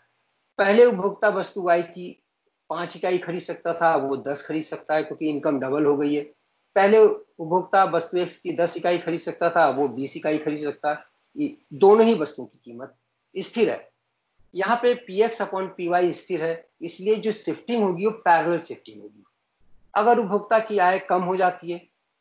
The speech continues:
just उसका उल्टा हो जाएगा। अगर सौ रुपए से घट करके पचास रुपए हो जाए income,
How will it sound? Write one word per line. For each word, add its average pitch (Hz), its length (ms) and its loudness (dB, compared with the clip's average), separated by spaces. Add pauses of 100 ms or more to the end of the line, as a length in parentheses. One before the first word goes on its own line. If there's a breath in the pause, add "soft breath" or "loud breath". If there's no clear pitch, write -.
(140)
just 170 280 -8
उसका 120 220 -10
उल्टा 107 260 -8
हो 131 100 -2
जाएगा। 120 360 -8 (500)
अगर 190 160 4
सौ 214 240 4
रुपए 202 260 4
से 196 160 0
घट 151 260 -4
करके 190 360 -2
पचास 160 640 0
रुपए 196 180 -2
हो 185 140 -2
जाए 180 200 2
income, 170 540 -4